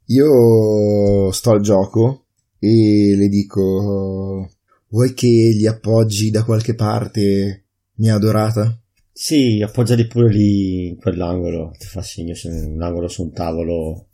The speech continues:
Speaker 1: Mhm. Li appoggio sul tavolo, poi torno indietro, vado verso di lei, la prendo e tipo la porto verso di me, eh, la faccio girare come se stessimo danzando e poi dopo la getto sul letto con uno scatto abbastanza rapido e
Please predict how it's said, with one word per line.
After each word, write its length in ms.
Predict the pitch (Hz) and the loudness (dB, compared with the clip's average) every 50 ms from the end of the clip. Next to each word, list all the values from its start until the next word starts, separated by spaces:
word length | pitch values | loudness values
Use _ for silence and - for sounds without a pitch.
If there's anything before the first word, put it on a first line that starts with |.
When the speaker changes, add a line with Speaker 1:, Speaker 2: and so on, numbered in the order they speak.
| _ _ _ _ | _ _ _ _
Speaker 1:
Mhm. 440 | - 110 110 95 98 117 120 139 - _ _ _ _ _ _ _ _ - - - _ _ _ | -4 -2 -2 0 2 2 2 0 -2 _ _ _ _ _ _ _ _ -20 -20 -20 _ _ _
Li 100 | - 101 | -4 -2
appoggio 320 | 110 117 117 117 117 107 110 | -2 0 0 0 -2 0 0
sul 240 | 104 117 113 101 - | 0 0 -2 -2 0
tavolo, 640 | - 110 101 98 98 104 107 117 147 160 - _ _ _ _ _ _ _ | 0 0 0 2 2 2 2 2 2 0 -6 _ _ _ _ _ _ _
poi 200 | - - 139 147 | -4 0 0 0
torno 240 | - 127 123 110 117 | 2 0 0 2 2
indietro, 460 | 113 113 113 113 113 110 110 135 143 | 4 4 4 4 2 2 0 0 0
vado 180 | 127 123 110 107 | 2 2 2 2
verso 340 | 101 107 104 104 107 - 107 | 2 0 0 -2 -4 -4 -4
di 120 | 107 113 | -2 0
lei, 320 | 110 107 104 101 98 101 107 | 2 2 2 4 2 4 4
la 200 | 113 113 113 - _ _ _ _ - _ _ | 2 2 0 -2 _ _ _ _ -20 _ _
prendo 540 | - - 120 123 123 127 127 131 127 123 120 | -4 0 0 2 2 2 2 2 4 6 6
e 80 | 117 110 | 6 4
tipo 320 | 113 107 104 - 110 113 | 2 -2 -2 2 4 4
la 100 | 110 98 | 4 4
porto 380 | - 107 107 104 104 110 104 104 | 2 2 0 0 0 -2 0 0
verso 320 | 104 101 104 - - 107 | 0 0 -2 -4 -6 -6
di 100 | 104 107 | -4 -2
me, 460 | 104 98 92 92 104 127 151 151 _ _ _ _ _ _ _ - | -2 -2 -2 -2 -2 -2 -4 -6 _ _ _ _ _ _ _ -8
eh, 140 | - 107 104 | -2 0 0
la 80 | 107 | 0
faccio 440 | 110 - 120 117 - - 123 123 120 | 0 0 -2 -4 -4 0 2 2 2
girare 380 | 117 107 120 117 117 127 139 147 | 2 2 2 2 2 2 0 0
come 220 | - 123 120 120 | -2 -2 -2 -2
se 100 | 113 110 | -2 -2
stessimo 460 | 107 - - 120 113 - - 104 107 | -4 -4 -4 -4 -4 -2 -2 -2 -2
danzando 840 | 104 104 110 110 110 - 110 104 95 92 98 101 104 113 131 131 _ _ _ _ | 0 0 0 -2 -2 -2 -2 -2 -2 -2 -2 0 0 0 -2 -4 _ _ _ _
e 120 | - 123 117 | -6 -6 -2
poi 140 | 123 151 165 | 0 0 0
dopo 180 | 180 170 147 | 0 2 2
la 100 | 131 120 | 2 4
getto 260 | 117 127 131 127 - | 4 2 0 0 -2
sul 220 | 123 117 - 127 131 | -6 -4 -2 0 2
letto 360 | 127 120 117 127 117 127 127 | 2 2 2 2 0 -4 -4
con 160 | - 135 123 | 0 0 0
uno 260 | 117 113 110 110 113 | 2 2 0 0 -2
scatto 500 | 113 - - - 120 117 117 117 - 123 | -2 -4 -2 0 2 2 2 0 0 0
abbastanza 880 | 117 110 104 101 101 - - 107 104 104 110 107 - - 107 98 98 101 | 0 2 2 -2 -2 -4 -4 -4 -2 -2 -2 -2 -2 -2 0 0 0 0
rapido 720 | 107 113 110 113 117 120 120 123 120 113 110 104 101 98 | 0 0 0 0 0 0 2 2 4 4 4 2 2 0
e 400 | 95 90 90 87 87 85 85 - | 0 0 -2 -2 -4 -6 -8 -10